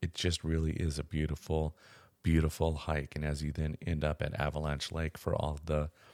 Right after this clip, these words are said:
the beautiful scenery, it's, it's a wonderful, wonderful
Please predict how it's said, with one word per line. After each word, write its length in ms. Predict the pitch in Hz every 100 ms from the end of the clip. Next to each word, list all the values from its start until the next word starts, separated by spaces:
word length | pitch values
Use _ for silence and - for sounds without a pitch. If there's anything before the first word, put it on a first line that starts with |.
| - - - - -
the 120 | 80
beautiful 360 | 76 73 - 73
scenery, 420 | - 76 73 76
it's, 180 | 78 - -
it's 160 | 85 85
a 80 | 80 - - 139 120 123 -
wonderful, 520 | 78 73 - 73 - _ - - - -
wonderful 720 | - 80 76 69 - 71 71